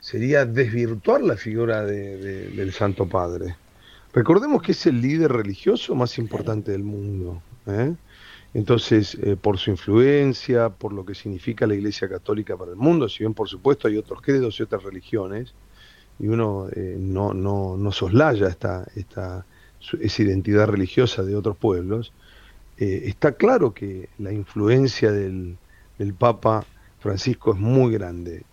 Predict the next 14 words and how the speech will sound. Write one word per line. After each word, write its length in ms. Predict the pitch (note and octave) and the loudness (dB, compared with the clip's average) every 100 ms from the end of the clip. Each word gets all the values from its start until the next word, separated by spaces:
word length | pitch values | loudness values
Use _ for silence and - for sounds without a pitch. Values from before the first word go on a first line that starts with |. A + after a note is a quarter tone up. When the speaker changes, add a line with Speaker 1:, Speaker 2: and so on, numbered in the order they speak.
| _ | _
Speaker 1:
Y 80 | G#2 | -2
además, 420 | G2+ D#3+ A#3 - - - _ _ - | 0 2 0 -4 -18 -20 _ _ -2
insisto, 520 | A#2 - A2 - F2+ | 0 0 -4 -4 -2
¿por 200 | A#2+ A#2+ | 0 2
qué 120 | G#3+ | 2
lo, 220 | G3+ D#3 | 4 2
lo 140 | A#2+ A2+ | 2 -2
atiende? 340 | G#2 G#2 F#2+ | -2 -6 -4
No, 180 | D#3 D3+ | -2 -2
¿por 200 | A#2+ A2+ | -2 -4
qué 180 | - A3 | 0 2
no 160 | G3 | 4
debería 320 | C#3 A#2 B2 C3+ | 2 0 0 -2
atenderlo? 640 | G2 G2 F#3 F3+ F#2+ E2+ | -4 -2 2 2 0 -16